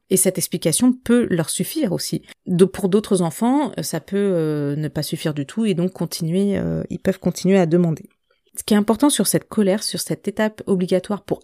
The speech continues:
accepter le fait qu'ils n'auront pas ce qu'ils demandent, euh, c'est qu'il faut bien la distinguer, euh, envers qui elle est tournée. Elle est pas du tout, euh, en général,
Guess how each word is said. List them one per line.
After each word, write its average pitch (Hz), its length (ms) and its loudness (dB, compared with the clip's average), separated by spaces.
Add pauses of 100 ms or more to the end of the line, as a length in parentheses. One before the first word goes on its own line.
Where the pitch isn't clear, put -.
accepter 226 920 0
le 160 120 0
fait 175 220 0
qu'ils - 220 -6
n'auront 156 280 -2
pas 190 300 0 (380)
ce - 100 -10
qu'ils 156 160 -4
demandent, 208 380 2 (960)
euh, 170 340 4 (140)
c'est - 300 4
qu'il - 260 -2 (680)
faut - 180 -2
bien 202 420 2
la 254 140 6
distinguer, 208 760 0 (400)
euh, 170 640 -2
envers 180 380 -2
qui - 420 -4
elle 170 160 -4
est 175 100 -2
tournée. 160 360 -4 (840)
Elle 165 120 0
est 165 40 0
pas 240 140 10
du 208 140 8
tout, 226 340 0
euh, 151 220 -2 (600)
en 156 60 0
général, 160 480 0